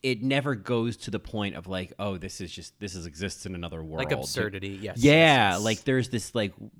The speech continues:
Speaker 1: thread of absurdity, but then there's also these, like, really human moments. Like, I think, um, you know, th-, the perfect example, really, you know, truly one of the B S As of the movie, Allison Janney, who plays,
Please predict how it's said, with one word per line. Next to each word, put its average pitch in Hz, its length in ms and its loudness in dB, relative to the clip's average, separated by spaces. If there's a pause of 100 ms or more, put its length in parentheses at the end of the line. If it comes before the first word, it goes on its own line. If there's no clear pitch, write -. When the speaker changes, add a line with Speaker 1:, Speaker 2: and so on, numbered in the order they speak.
(200)
Speaker 1:
thread 139 380 6
of 127 80 2
absurdity, 92 520 0
but - 220 -6
then 165 140 2
there's 143 180 4
also 135 240 2
these, 113 160 0
like, 98 140 -2
really 104 320 -4
human 101 440 -4
moments. 92 520 -2
Like, 98 100 -4
I 98 80 0
think, 110 400 -2 (440)
um, 92 580 0 (640)
you 127 260 -4
know, 104 240 0
th-, 101 240 -12
the 104 80 -6
perfect 127 400 0
example, 87 540 0
really, 98 340 -2
you 98 140 -6
know, 85 260 -8
truly 95 360 -2
one 87 160 -2
of 87 40 -6
the 87 80 -4
B 90 220 -2
S 87 180 -4
As 82 220 -2
of 80 40 -4
the 80 60 -4
movie, 80 300 -4
Allison 85 480 -4
Janney, 95 460 -2
who 80 160 -8
plays, 85 540 -8